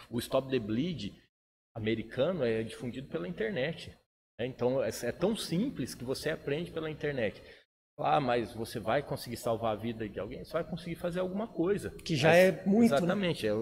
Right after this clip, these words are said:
Speaker 1: é aquela frase, né? "Melhor imperfeito agora do que o perfeito nunca." É, policiais, é, fo-, alguns policiais fora do Brasil, eles nem cogitam sair de casa sem um torniquete, ainda mais pra trabalhar.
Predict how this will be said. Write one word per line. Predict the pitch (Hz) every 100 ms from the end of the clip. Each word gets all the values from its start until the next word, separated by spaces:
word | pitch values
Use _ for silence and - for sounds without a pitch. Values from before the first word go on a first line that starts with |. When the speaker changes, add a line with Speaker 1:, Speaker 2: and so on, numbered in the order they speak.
| 104
Speaker 1:
é | 113
aquela | 117 131 131
frase, | 143 175 151 107
né? | 113
"Melhor | 113 113 120
imperfeito | 127 - 127 - 110 117
agora | 131 139 135 156
do | 180
que | 175
o | 175
perfeito | 190 180 180 170 202
nunca." | 196 190 170 - - - _ _ _ _ _ -
É, | 107 98 - - -
policiais, | 127 135 - 131 110 135 180 143 - - -
é, | - 101 101 95 90 85 - -
fo-, | 113 110
alguns | 101 104 127
policiais | - 117 - 113
fora | - 110
do | 107
Brasil, | 107 101 151
eles | 208 139
nem | 143
cogitam | - 240 160 220 254 240
sair | 160 151
de | 127
casa | - 123 160
sem | - 120
um | 117
torniquete, | 113 101 - 107 - 95
ainda | 92
mais | 107 -
pra | 147
trabalhar. | - 175 143 117